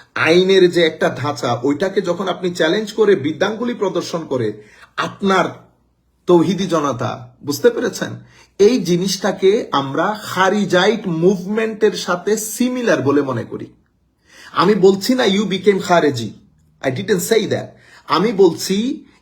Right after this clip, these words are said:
এখানে একটা বড় সিমিলারিটি পাওয়া যাচ্ছে। You read the history, you read the story of খারিজাইট। আপনি খারিজিদের ইতিহাস পড়েন, তাদের কোন কোন জায়গা, এরা তো অমুসলিম না। আমার নবী সাল্লাল্লাহু আলাইহি ওয়াসাল্লামের সময়কাল থেকে আপনি তাদের উৎপত্তিটা,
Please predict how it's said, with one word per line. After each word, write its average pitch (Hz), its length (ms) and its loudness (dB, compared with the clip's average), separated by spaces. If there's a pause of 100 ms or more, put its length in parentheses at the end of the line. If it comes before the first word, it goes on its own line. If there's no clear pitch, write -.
এখানে 185 500 0
একটা 262 300 -2 (160)
বড় 196 280 2
সিমিলারিটি 202 720 0
পাওয়া 139 260 2
যাচ্ছে। 113 360 -6 (100)
You 147 140 6
read 220 260 -2
the 220 120 0
history, 202 420 -2 (520)
you 143 120 4
read 214 200 -2
the 226 80 -2
story 180 340 0
of 156 60 2
খারিজাইট। - 640 -4
আপনি - 220 -6
খারিজিদের 180 580 0
ইতিহাস 185 400 -2
পড়েন, - 220 -4 (840)
তাদের 180 440 2
কোন 277 300 0
কোন 226 240 0
জায়গা, 131 280 0
এরা 180 180 2
তো 247 100 0
অমুসলিম 208 580 0
না। 113 400 -8 (540)
আমার 170 200 2
নবী 202 220 0
সাল্লাল্লাহু 214 640 2
আলাইহি 202 200 2
ওয়াসাল্লামের 196 380 -2
সময়কাল 190 520 -2
থেকে 165 240 -4
আপনি 175 260 -2
তাদের 175 280 2
উৎপত্তিটা, 170 800 -4